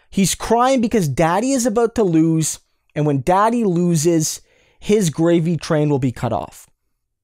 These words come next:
That's what's happening here. Enjoy it. Again, I, I'm not a Biden supporter. For me, defeating Donald Trump and defeating the Trump family is just step one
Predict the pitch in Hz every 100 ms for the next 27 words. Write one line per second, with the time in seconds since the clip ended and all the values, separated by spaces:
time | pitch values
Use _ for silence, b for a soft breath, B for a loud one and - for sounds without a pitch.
0 | _ _ 131 175 175 - 139 131 120 110
1 | 104 - - _ _ _ _ _ _ _
2 | _ - 214 214 143 143 262 226 135 127
3 | 165 294 254 143 - 170 - 190 233 349
4 | 427 339 - - 143 180 220 240 - 240
5 | 220 233 233 240 b b b - - 254
6 | 196 175 214 294 302 285 _ _ _ _
7 | 220 - 226 240 247 208 208 226 214 -
8 | 220 226 - - 170 165 - 202 220 208
9 | - 208 180 202 208 214 202 165 - 214
10 | - 226 185 - 143 151 180 208